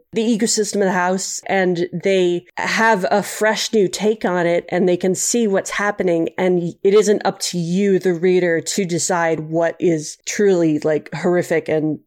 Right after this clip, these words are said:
you have a sympathetic main character who also says what the actual fuck is going on. The book is about a girl named Denomi.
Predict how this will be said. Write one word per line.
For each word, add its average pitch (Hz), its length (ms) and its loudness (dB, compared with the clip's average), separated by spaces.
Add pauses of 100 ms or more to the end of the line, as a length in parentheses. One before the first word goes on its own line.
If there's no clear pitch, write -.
you 196 240 0
have 214 420 2 (180)
a 190 100 0
sympathetic 196 800 0
main 160 280 2
character 226 680 0 (140)
who - 240 -4
also 185 600 2
says 165 640 0 (260)
what 170 160 0
the 214 140 -2
actual 156 360 -2
fuck 165 220 -4
is 170 100 -10
going 170 280 -2
on. 180 260 -2 (100)
The 165 140 -2
book 226 220 2
is 269 120 0
about 208 460 2
a 190 80 0
girl 190 280 0
named 175 500 2
Denomi. 214 640 2